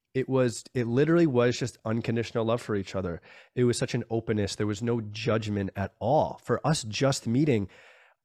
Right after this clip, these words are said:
it was wild. It's hard to literally even explain just how we were during that time,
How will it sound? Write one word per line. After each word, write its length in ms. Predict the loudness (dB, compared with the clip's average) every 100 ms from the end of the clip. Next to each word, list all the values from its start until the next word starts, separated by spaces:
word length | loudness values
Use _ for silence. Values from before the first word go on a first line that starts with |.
| _ -2
it 120 | 2
was 200 | 2 2
wild. 420 | 2 4 4 2
It's 100 | -2
hard 200 | 0 0
to 80 | 0
literally 320 | 0 2 2
even 240 | 0 -2 -4
explain 600 | -8 -6 -2 0 0 -4 _ _ _
just 140 | -8 -4
how 200 | 0 0
we 120 | 2
were 340 | 2 2 0
during 340 | -2 -4 -4 -2
that 160 | -4
time, 480 | -6 -4 -2 -2 -4